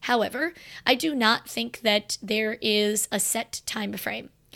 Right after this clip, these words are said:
For example, I personally would rather add in that to my warm up at hand as I go into something that's like rounds. I find that I get a better, uh,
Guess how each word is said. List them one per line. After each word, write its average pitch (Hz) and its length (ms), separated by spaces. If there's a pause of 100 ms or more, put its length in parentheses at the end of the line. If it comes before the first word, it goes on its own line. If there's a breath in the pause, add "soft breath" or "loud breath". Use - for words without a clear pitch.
(300 loud breath)
For 240 200
example, 214 580
I 226 220
personally 285 760
would 214 360
rather 214 520
add 220 360
in 226 500
that 208 500
to 233 460
my 202 580 (440 loud breath)
warm 214 240
up 208 160
at 214 180
hand 262 540
as 240 140
I 240 80
go 226 220
into 240 160
something 220 320
that's 202 180
like 214 180
rounds. 147 520 (420 loud breath)
I 214 140
find 233 360
that 226 280
I 214 160
get 226 260
a 220 140
better, 214 800
uh, 202 540